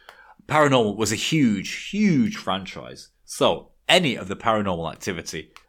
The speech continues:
uh, I'm guessing number one, it is a good movie. Uh, we could revisit that. Throughout, finally, number three, uh, It Follows. Uh, say very little about that because I know very little about that.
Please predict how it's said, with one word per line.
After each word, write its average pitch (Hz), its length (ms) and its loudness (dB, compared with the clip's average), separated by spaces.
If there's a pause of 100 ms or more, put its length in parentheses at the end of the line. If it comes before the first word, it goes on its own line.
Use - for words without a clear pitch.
uh, 85 280 -12
I'm 90 120 -12
guessing 98 280 -2
number 80 220 -6
one, 82 340 -4
it 107 140 -6
is 117 180 0
a 92 40 -8
good 80 220 -10
movie. 78 460 -14 (400)
Uh, 87 460 -8
we - 100 -12
could 87 160 -12
revisit 87 380 -10
that. 95 180 -18 (420)
Throughout, 180 260 0
finally, 196 200 4
number 165 180 0
three, 147 380 0
uh, 104 240 -2
It 165 120 -2
Follows. 120 760 0 (480)
Uh, - 60 -20 (100)
say - 420 -2 (220)
very 117 160 0
little 101 160 -6
about 92 180 0
that 120 120 2
because 107 180 -4
I 90 60 -2
know 104 180 2
very 78 180 -4
little 80 220 -12
about 76 240 -12
that. 90 140 -14